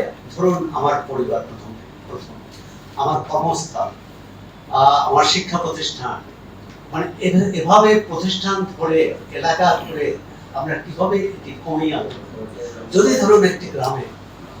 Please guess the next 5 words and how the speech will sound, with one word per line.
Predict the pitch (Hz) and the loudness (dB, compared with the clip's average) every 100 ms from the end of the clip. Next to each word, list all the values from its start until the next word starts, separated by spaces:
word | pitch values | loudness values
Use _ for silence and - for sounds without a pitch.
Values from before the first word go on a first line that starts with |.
| - - | -14 -6
এখন | - 165 170 160 - | -4 0 0 0 -2
তিরিশ | 180 175 175 - | -2 0 2 2
শতাংশ | 165 175 175 | 2 0 -2
মানুষ | 175 156 151 147 147 - - - - - - - | -2 -2 -2 -2 -6 -10 -16 -20 -20 -20 -16 -4
তামাক | - - | -2 0